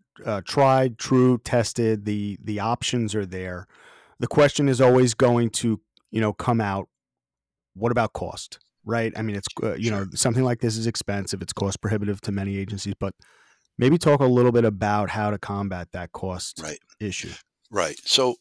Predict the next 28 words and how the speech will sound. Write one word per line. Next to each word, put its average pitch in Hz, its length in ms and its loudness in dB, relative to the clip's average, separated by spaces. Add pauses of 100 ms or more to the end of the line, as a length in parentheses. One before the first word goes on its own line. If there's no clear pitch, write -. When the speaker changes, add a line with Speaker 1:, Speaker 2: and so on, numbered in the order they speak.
(1040)
Speaker 2:
th-, 113 140 -2
you're 131 240 4
absolutely 110 380 0
right. 69 280 -10
You 78 120 -16
know, 82 120 -10
there 95 200 -2
is 98 100 -2
a 101 60 -6
cost - 400 -4
to - 80 -12
everything. - 440 -14 (800)
Th-, - 160 -18
there's 90 220 -4
a - 60 -6
cost 90 440 -4
to 90 380 -8 (720)
recruitment. - 720 -8 (440)
There's - 200 -12
a - 60 -12
cost 85 400 -6
to 87 60 -10
retention. 101 580 -8 (600)
There's - 200 -14
a - 40 -16
cost 76 420 -8
to 85 60 -14
morale. 87 420 -14